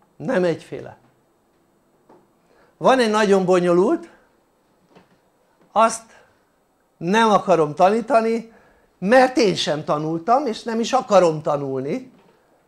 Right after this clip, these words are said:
mert az nagyon bonyolult. Van egy másik, amit az egy hónapban tanítok, mert azt egy hónap alatt meg lehet tanulni.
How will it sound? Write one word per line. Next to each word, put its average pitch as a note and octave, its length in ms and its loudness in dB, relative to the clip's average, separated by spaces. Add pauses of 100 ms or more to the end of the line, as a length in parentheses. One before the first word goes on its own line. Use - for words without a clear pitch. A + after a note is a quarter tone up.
mert F#3 200 -10
az F3 100 -8
nagyon C#3 240 -8
bonyolult. B2 420 -12 (1300)
Van G3 300 2
egy A3+ 140 2
másik, F3+ 800 0 (1300)
amit A#3+ 400 4
az G#3+ 140 2
egy A#3 240 4
hónapban E3+ 640 2
tanítok, D#3 600 -6 (1400)
mert B3 240 0
azt C4+ 160 0
egy G#3+ 180 0
hónap F#3 340 -2
alatt E3 260 -2
meg D#3+ 200 -6
lehet C3 300 -6
tanulni. A#2+ 500 -16